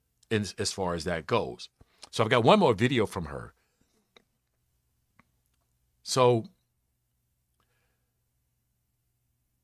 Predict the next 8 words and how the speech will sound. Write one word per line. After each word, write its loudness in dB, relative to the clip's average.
one 4
of 6
the 2
things -2
that -4
I -6
see -4
people, -10